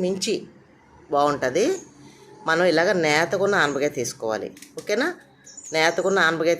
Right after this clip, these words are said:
తీసుకొని మనం నీట్‌గా కడిగేసుకొని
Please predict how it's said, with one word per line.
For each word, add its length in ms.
తీసుకొని 420
మనం 160
నీట్‌గా 380
కడిగేసుకొని 600